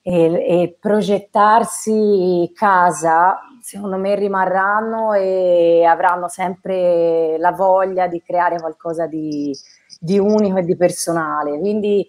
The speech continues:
ehm, spero che appunto, stando tanto in casa, le persone si siano resi conto che gli spazi sono importanti,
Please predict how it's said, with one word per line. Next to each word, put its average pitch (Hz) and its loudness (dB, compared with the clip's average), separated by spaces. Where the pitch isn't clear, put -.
ehm, 160 -2
spero 262 2
che 226 6
appunto, 208 0
stando 202 -2
tanto 202 -2
in 196 -4
casa, 220 2
le 220 -2
persone 190 -6
si 196 -10
siano 185 -4
resi 180 -4
conto 180 0
che 170 -2
gli 165 -2
spazi 175 -2
sono 180 -6
importanti, 185 -2